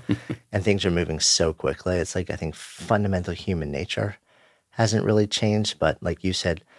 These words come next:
Speaker 2: the things that, you know, whether it's porn or texting or Instagram, you know, the technology is, is being designed by people who are really good, um, technologists who build,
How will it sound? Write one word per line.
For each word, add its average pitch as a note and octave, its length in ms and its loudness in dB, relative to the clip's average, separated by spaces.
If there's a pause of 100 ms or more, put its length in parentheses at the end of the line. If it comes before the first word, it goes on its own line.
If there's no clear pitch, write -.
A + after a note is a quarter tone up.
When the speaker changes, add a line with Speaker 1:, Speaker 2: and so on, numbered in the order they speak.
(420)
Speaker 2:
the G2+ 140 2
things A2 560 4
that, F#2 340 4
you G2 80 -2
know, F2 200 0
whether F#2 280 2
it's - 160 -4 (400)
porn B2 440 4
or F#2 120 4
texting A2 600 0
or F2 260 4
Instagram, F2+ 720 0 (540)
you G2+ 80 0
know, G3 160 4
the F#2 320 2 (140)
technology G#2 680 2
is, F2 240 -6
is G2 200 -4
being F#2 440 0
designed F2 760 0
by E2+ 160 -4
people - 320 -4
who F2+ 220 0
are E2 220 -2 (1400)
really G#2+ 380 4
good, E2+ 400 0 (160)
um, E2 460 -2 (140)
technologists F#2+ 880 -2
who F#2+ 220 -4
build, F2 440 -2